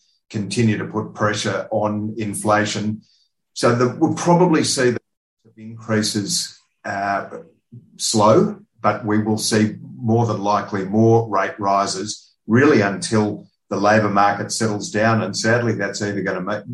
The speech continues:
mean lower wages growth or higher unemployment. Um, it's very much a binary case. You either have that on one hand or inflation on the other.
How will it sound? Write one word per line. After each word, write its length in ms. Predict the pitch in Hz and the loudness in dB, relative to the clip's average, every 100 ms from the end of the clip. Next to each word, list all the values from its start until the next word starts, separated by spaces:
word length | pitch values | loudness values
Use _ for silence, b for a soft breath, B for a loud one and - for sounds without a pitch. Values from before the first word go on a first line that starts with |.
| 110 | -8
mean 440 | 107 101 101 98 - | -2 -2 -2 -8 -4
lower 340 | 107 117 110 | 2 4 4
wages 500 | 98 98 107 107 87 | 4 2 0 -2 -6
growth 440 | - 95 104 104 - | -4 -2 0 -2 -6
or 460 | - 101 101 101 - | -4 -4 -2 -6 -10
higher 340 | - 107 98 98 | -2 2 2 0
unemployment. 720 | 98 92 87 101 104 92 85 _ _ _ - | -2 -6 -6 -2 -2 -2 -8 _ _ _ -14
Um, 260 | 95 101 110 | -10 -8 -6
it's 160 | 98 - | -8 0
very 180 | 113 | 2
much 220 | 110 107 104 | 4 2 0
a 40 | |
binary 500 | 85 110 113 104 98 | 2 4 4 0 -2
case. 300 | 104 117 - | -2 -2 -2
You 140 | 104 | -2
either 140 | 107 104 | -2 -2
have 180 | 101 104 | -6 -4
that 140 | 101 | -4
on 120 | 101 | -4
one 240 | 98 101 98 | -2 -4 -4
hand 240 | 104 95 | -6 -6
or 120 | 98 | -8
inflation 500 | 92 - 101 95 95 | -8 -4 -4 -4 -6
on 100 | 92 | -10
the 160 | 90 90 | -6 -6
other. 200 | 90 | -6